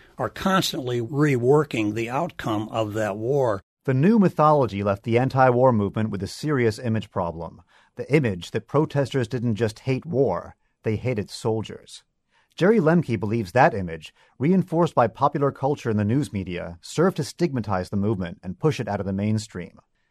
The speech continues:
Speaker 2: Matt Southworth was nineteen when he deployed to Iraq in two thousand four.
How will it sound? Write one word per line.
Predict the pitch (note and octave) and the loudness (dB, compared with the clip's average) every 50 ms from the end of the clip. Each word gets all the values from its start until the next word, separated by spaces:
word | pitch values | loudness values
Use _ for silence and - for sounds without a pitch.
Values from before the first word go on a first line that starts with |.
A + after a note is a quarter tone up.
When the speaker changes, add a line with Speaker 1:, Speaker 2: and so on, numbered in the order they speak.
| _ _ _ _ _ _ _ - A2+ | _ _ _ _ _ _ _ -2 0
Speaker 2:
Matt | D#3+ G#3+ A#3 A3 | 2 2 2 0
Southworth | - - - E3+ E3 C#3 - G#2+ F#2 F2 E2+ - - | -4 -2 0 0 0 0 -2 -4 -6 -6 -6 -6 -8
was | G2+ F#2 G2+ | -8 -4 -2
nineteen | A2 A#2+ C3 C3+ A#2 - - B2 A2 F#2+ E2+ E2+ | 0 0 0 0 -2 -2 -4 -4 -2 -2 -4 -6
when | E2+ E2+ | -8 -6
he | - B2+ D#3+ | -4 -2 -2
deployed | C#3+ A#2 - - G2+ F#2+ F#2 F2 | -2 -2 -4 -4 -6 -6 -6 -6
to | - G2+ F#2 | -6 -4 -4
Iraq | F2+ E2+ F2 F2+ E2+ D#2+ - - | -2 0 0 2 0 0 0 -4
in | F#2 E2+ | -10 -6
two | - A#2 A#2 | -4 -6 -2
thousand | - A2+ G#2 G2+ - F2+ F2 E2+ | 0 2 0 0 0 -4 -8 -8
four. | - A#2+ G#2+ F#2 F2 - - - | -4 -4 -4 -4 -4 -6 -10 -16